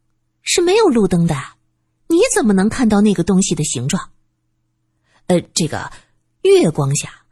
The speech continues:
那东西泛着一层淡淡的绿光啊。”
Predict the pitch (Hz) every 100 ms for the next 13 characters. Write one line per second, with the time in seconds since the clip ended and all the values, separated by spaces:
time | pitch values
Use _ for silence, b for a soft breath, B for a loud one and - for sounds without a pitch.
0 | _ _ 349 262 233 311 320 233 226 302
1 | 214 185 202 180 - 196 269 294 180 180
2 | 202 170 247 202 - 247 370 494 -